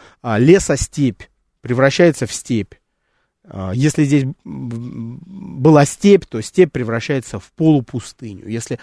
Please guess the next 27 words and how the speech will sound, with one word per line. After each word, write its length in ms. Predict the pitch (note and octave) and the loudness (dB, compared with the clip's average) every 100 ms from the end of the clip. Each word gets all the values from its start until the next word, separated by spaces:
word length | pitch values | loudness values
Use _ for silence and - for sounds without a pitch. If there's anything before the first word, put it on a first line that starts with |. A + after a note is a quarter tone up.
| - - | -16 -6
была 300 | C#3 D#3 E3 | 2 6 6
пустыня, 580 | D#3 D#3+ - A3 G#3+ C#3 | 4 -2 -2 0 2 0
то, 320 | A2 A2 G#2 - | -2 -6 -6 -8
а, 460 | A2+ A#2 G#2+ A#2+ B2 | -8 -6 -6 -8 -4
была 300 | D#3+ E3 D3 - | 2 4 4 2
полупустыня, 600 | - E3 D3 E3 - G#3 B2+ | -2 0 0 -2 0 0 0
она 220 | B2+ E3+ | 2 2
превращается 580 | D#3 B2+ A#2+ B2+ A2+ A2+ | 2 -2 -2 -4 -4 -8
в 100 | - | -10
пустыню. 680 | - D3+ - D#3 A#2 F#2+ - - - G2+ | -10 -10 -10 -12 -10 -10 -14 -20 -18 -2
Вот 240 | C#3+ - _ - | -2 -2 _ -6
такое, 520 | C#3+ - G3+ D3+ A#2+ - _ _ | -4 4 6 6 0 -10 _ _
м, 360 | - A#2 A#2+ A2+ | -8 -4 -2 -2
явление 520 | A2+ C3 E3+ B3+ A3 | 0 2 2 2 2
мы 140 | D#3 C#3+ | 2 2
называем 320 | C3 F3+ E3 | 2 2 2
запустыниванием. 1120 | B2+ - C3+ - E3+ C#3+ A2 F2 F2 - _ - | 0 -4 -10 -4 2 2 0 -6 -12 -18 _ -14
То 80 | A2 | -10
есть 260 | G2 _ _ _ | -10 _ _ _
плодородных 880 | A#2+ B2 C3 D3+ C#3+ A#2 G#2+ F#2 _ _ _ - | -8 -4 0 2 2 -2 -6 -10 _ _ _ -14
земель 580 | G2 A#2 C#3+ F#3+ A#3+ - _ _ | -4 0 4 6 4 -2 _ _
становится 680 | - C3 C#3 F3 E3 - C3 | -8 -2 2 4 2 -2 -8
все, 420 | - - C3+ G#2 - - | -8 -6 -4 -4 -6 -10
м, 440 | G#2 G#2 G2 G2+ | -6 -6 -6 0
меньше 480 | C#3 D#3 C#3+ - A2+ | 4 6 4 0 -6
и 60 | F#2+ | -6
меньше, 500 | G2 F#2 G2+ F#3 | -6 -8 -8 -10